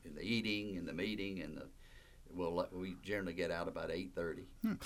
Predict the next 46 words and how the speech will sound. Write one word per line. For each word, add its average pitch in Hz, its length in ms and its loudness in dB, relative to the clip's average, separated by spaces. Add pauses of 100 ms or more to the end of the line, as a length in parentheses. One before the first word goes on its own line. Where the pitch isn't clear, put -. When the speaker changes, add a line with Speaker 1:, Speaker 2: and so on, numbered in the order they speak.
(160)
Speaker 2:
You 208 100 12
mentioned 285 380 12
before 185 260 12
the 143 80 12
break, 139 300 12
and 131 100 12
I 143 40 12
wanted 240 180 12
to 156 60 10
circle 139 280 12
back 117 280 10
to 117 60 4
this, 101 220 4
Captain 107 460 6
Boyles, 107 280 6
Fred 113 280 6
Boyles, 104 420 6
uh, 107 240 4
Navy 113 320 8
Captain 107 400 2
Fred 113 160 2
Boyles, 110 220 2
the, 131 200 8 (340)
the 160 220 12
involvement 156 680 12
with 147 180 12
the 135 180 12
R 135 200 12
O 127 100 12
T 135 140 12
C, 123 100 12
the 123 180 10
junior 123 540 12
R 107 240 8
O 107 100 8
T 117 240 6
C 117 360 10
at 117 40 4
the 117 100 6
high 143 180 10
schools, 110 500 8
uh, 117 180 10
here 120 280 10
and 113 120 12
elsewhere. 120 240 6 (240)
Uh, 170 120 10